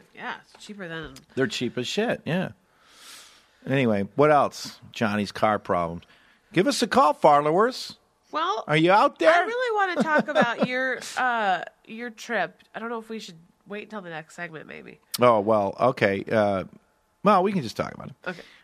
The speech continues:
Speaker 2: I was in, uh, Phoenix, uh, and I was with
Speaker 1: For Thanksgiving.
Speaker 2: for Thanksgiving, and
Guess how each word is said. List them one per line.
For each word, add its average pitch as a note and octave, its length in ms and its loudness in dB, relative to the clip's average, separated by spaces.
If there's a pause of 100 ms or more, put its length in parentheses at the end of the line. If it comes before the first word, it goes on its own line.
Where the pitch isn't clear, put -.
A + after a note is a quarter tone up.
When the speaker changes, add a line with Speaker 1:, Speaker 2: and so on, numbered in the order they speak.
Speaker 2:
I C#3 240 4
was C3 420 2
in, A2+ 320 2
uh, G#2+ 140 2
Phoenix, A2+ 580 -2
uh, G2 520 0
and G2 360 0
I F#2+ 120 0
was F#2 200 -2
with G2 140 2
Speaker 1:
For G3 60 -2
Thanksgiving. D3+ 520 -10
Speaker 2:
for A#2 140 -4
Thanksgiving, F#2 500 -2
and F2+ 200 -4